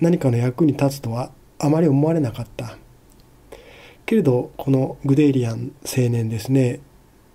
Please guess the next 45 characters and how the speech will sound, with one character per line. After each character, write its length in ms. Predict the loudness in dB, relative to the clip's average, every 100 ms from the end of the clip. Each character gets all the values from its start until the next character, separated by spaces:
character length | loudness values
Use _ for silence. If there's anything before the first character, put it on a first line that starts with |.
| _ _ _ _ _ _ -20 _ -20 _ -20 -20 -20 -18 -8
ま 160 | -8 -6
あ、 40 |
彼 240 | -6 -4 -2
が 120 | -4
希 180 | -2 0
望 220 | 2 2
し 100 | 0
て 140 | -2
こ 140 | 0 2
の 100 | 4
無 120 | 2
線 240 | 2 2
の 280 | 4 2 -2 0
部 120 | 2
門 240 | 4 4
に 200 | 2 2 -2
行 120 | -6
っ 20 |
た 140 | -4
か 100 | 0
ど 140 | 2 2
う 60 |
か 100 | 0
は 60 | -4
と 120 | -2
も 120 | -4
か 160 | -4 -8
く、 320 | -8 -10 -10 -16 -20 -20 -20 -20 -20 -20 -14
そ 240 | -2 2
う 60 | 4
い 340 | 4 4 2
う 60 | -2 0
無 160 | 2
線 340 | 2 2 0 -2 -14 -8
班 260 | -2 -2
っ 20 |
て 120 | 0 0
い 20 |
う 20 |
ん 20 | 0
で 80 |
し 100 | -4
ょ 60 | -8
う 40 |
か、 260 | -8 -12